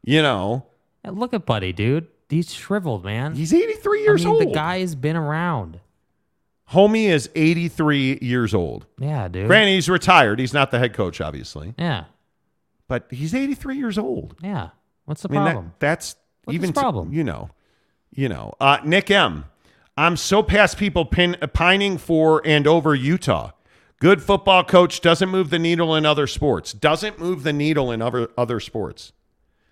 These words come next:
Speaker 1: So men's basketball is what you mean. 'Cause all the other sports, good luck against Utah. 'Cause they're very good. They're very competitive across the
Speaker 2: Yeah.
Speaker 1: board pretty much.
Speaker 2: Yeah.
Speaker 1: What do you mean in other sports?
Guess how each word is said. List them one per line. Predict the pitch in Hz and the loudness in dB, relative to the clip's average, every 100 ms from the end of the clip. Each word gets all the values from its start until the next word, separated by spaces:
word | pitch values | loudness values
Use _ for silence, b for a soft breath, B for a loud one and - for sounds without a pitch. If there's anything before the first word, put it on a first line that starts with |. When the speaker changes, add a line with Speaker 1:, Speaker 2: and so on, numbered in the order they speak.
| _ _ _ _ | _ _ _ _
Speaker 1:
So | - - 170 151 135 117 _ _ _ _ - | -8 2 6 6 2 -6 _ _ _ _ -4
men's | 131 156 156 110 | 2 4 4 4
basketball | 147 135 - 123 110 | 4 4 0 0 0
is | - | -2
what | - | -6
you | 110 | -6
mean. | 92 | -6
'Cause | 135 123 | -4 4
all | 165 214 | 6 6
the | 220 | 6
other | 196 160 | 2 0
sports, | - 190 139 - - - - - _ _ _ _ _ _ _ _ _ _ _ _ - | 2 4 4 2 -8 -12 -16 -20 _ _ _ _ _ _ _ _ _ _ _ _ 0
good | 156 | 4
luck | 170 170 147 | 4 4 2
against | 135 123 143 | 0 0 -2
Utah. | 123 98 62 - _ _ _ _ _ _ _ _ _ _ _ _ | -4 -6 -10 -20 _ _ _ _ _ _ _ _ _ _ _ _
'Cause | 120 | -2
they're | 139 | 2
very | 151 190 175 | 6 8 8
good. | 160 101 - _ _ - | 6 4 0 _ _ -10
They're | 120 | 2
very | 160 170 | 4 6
competitive | 165 147 147 127 101 76 | 4 2 2 2 -2 -6
across | 120 - 151 135 104 | -6 0 2 2 0
the | |
Speaker 2:
Yeah. | 98 | 0
Speaker 1:
board | 127 117 | 0 -2
pretty | - 92 | -4 -8
much. | 85 62 - - | -8 -12 -16 -10
Speaker 2:
Yeah. | 107 101 - _ _ _ _ _ _ - | -8 -8 -12 _ _ _ _ _ _ -2
Speaker 1:
What | 143 | 2
do | |
you | 175 | 4
mean | 175 170 | 4 4
in | 147 - | 2 2
other | 151 143 131 | 2 4 2
sports? | - - 110 - - - | -2 -6 -6 -8 -12 -18